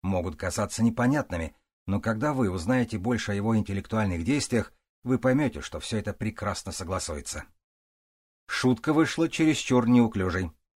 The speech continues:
Среди широкой общественности все знают, кто такой Эйнштейн, но мало кто знает Гротендика. Сравнивать их не так уж нелепо. Эйнштейн совершил революцию в представлении физиков о пространстве и времени.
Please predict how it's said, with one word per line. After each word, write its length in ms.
Среди 340
широкой 400
общественности 600
все 220
знают, 460
кто 160
такой 400
Эйнштейн, 560
но 160
мало 260
кто 200
знает 440
Гротендика. 680
Сравнивать 640
их 240
не 160
так 320
уж 180
нелепо. 560
Эйнштейн 520
совершил 460
революцию 560
в 100
представлении 640
физиков 540
о 100
пространстве 640
и 160
времени. 460